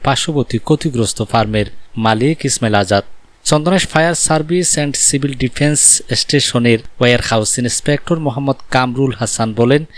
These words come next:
"অগ্নিকাণ্ডের সংবাদ পেয়ে আমরা দ্রুত সময়ের মধ্যে ঘটনাস্থলে উপস্থিত হয়ে দেড় ঘন্টার প্রচেষ্টায় আগুন নিয়ন্ত্রণে আনতে সক্ষম হই। প্রাথমিকভাবে ধারণা করা হচ্ছে রান্নাঘরের চুলা থেকে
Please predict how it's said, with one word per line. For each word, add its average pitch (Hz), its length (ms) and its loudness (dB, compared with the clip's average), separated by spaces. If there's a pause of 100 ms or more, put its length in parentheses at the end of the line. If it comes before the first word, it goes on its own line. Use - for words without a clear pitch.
(120)
"অগ্নিকাণ্ডের 175 680 0
সংবাদ 143 500 0
পেয়ে 143 320 2
আমরা 120 280 -2
দ্রুত 117 460 0
সময়ের 113 460 2
মধ্যে 117 420 2 (280)
ঘটনাস্থলে 135 680 0
উপস্থিত - 420 -4
হয়ে 147 200 2
দেড় 110 220 0
ঘন্টার 117 400 0
প্রচেষ্টায় 110 680 0 (240)
আগুন 123 240 2
নিয়ন্ত্রণে 110 540 2
আনতে 104 260 -2
সক্ষম 117 440 0
হই। 95 220 0 (340)
প্রাথমিকভাবে 123 680 0
ধারণা 120 360 0
করা 123 200 0
হচ্ছে 123 300 -2
রান্নাঘরের 139 520 2
চুলা 127 300 2
থেকে 123 360 2